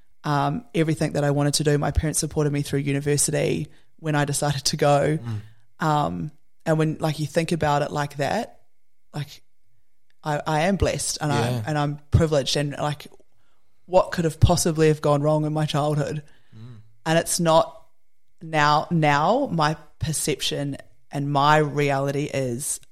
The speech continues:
Speaker 1: I'm blessed and I'm thankful for every single thing that happened in my childhood. But every single person has trauma, and it can sometimes be the smallest, tiniest little thing that happened
Speaker 2: Yeah.
Speaker 1: in a,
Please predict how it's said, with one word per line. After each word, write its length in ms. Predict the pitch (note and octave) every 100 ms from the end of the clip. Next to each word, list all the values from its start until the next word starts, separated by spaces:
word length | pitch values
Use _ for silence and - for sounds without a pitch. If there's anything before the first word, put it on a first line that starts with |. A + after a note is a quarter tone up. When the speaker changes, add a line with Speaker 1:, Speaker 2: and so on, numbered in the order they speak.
| - - - -
Speaker 1:
I'm 240 | C#3 C#3
blessed 400 | C#3+ C3 C#3 -
and 120 | -
I'm 80 | C#3
thankful 440 | - C3+ - C3+ C3+
for 180 | C3+ -
every 260 | C#3 C#3+ C#3+
single 300 | C#3+ C#3 C3+
thing 220 | - C3
that 120 | C3+
happened 280 | C#3+ C#3+ C#3+
in 60 | C3
my 140 | C3
childhood. 600 | D3 D3+ C#3+ C#3+ D3 G3 - - - - - - - - - - - -
But 240 | D#3+ D3+ -
every 340 | D#3 C#3 D3
single 340 | C#3+ C#3+ C#3+
person 360 | C#3 C3+ C#3+ D3
has 180 | C#3+ D3+
trauma, 440 | - - - D#3 -
and 100 | C#3+
it 140 | C3+ -
can 160 | D3
sometimes 640 | C#3+ D3 C#3+ D3 C#3 C#3+ C#3+
be 260 | C#3 C#3
the 120 | C#3 C#3+
smallest, 960 | - - D3+ C#3 D3 D3 D#3 - - -
tiniest 520 | - D3 C#3+ D3 C#3+
little 160 | D3 C#3
thing 260 | - C#3 C#3
that 120 | -
happened 520 | C3+ C#3 C3 B2+ - -
Speaker 2:
Yeah. 200 | G#2+ F#2 - -
Speaker 1:
in 100 | D3
a, 240 | D3 C#3+